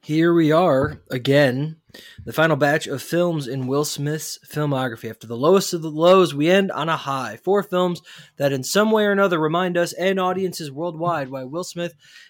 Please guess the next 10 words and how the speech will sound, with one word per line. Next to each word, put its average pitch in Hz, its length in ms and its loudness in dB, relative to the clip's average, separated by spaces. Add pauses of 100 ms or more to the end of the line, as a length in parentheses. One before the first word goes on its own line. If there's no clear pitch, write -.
is 120 140 -20
one 127 120 -14
of 120 60 -18
the 117 80 -14
biggest 160 460 -6
stars 135 480 -4
in 123 100 -14
box 123 320 -12
office 117 240 -16
history. 98 400 -20